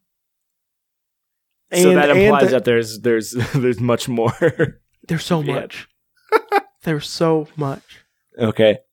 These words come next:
Speaker 2: I like the Stranger for the most part. <laughs> He's like, he's just, like, a weirdo.
Speaker 1: He's, <laughs> well, he's a stranger.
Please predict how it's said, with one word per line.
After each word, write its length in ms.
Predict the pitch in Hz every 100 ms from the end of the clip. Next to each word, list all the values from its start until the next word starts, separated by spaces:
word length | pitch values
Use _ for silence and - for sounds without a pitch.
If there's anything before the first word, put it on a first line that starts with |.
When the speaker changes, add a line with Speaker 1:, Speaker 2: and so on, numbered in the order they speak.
| _ _ _ _ _ - - -
Speaker 2:
I 100 | 214
like 180 | 214
the 80 | 185
Stranger 340 | - 139 123 120
for 140 | 117
the 80 | 110
most 280 | 110 117 -
part. 280 | 120 120
<laughs> 0 |
He's 300 | - - 196
like, 200 | 202 196 - - 311
he's 160 | 190
just, 180 | 247 226
like, 140 | 262
a 80 | 240
weirdo. 760 | 190 170 196 151 113 131 117 - _ _
Speaker 1:
He's, 460 | - 165 190 175 - -
<laughs> 160 | 175 - 139
well, 400 | 113 113 117 151 -
he's 360 | 117 110 127
a 60 | 143
stranger. 540 | - 185 185 - -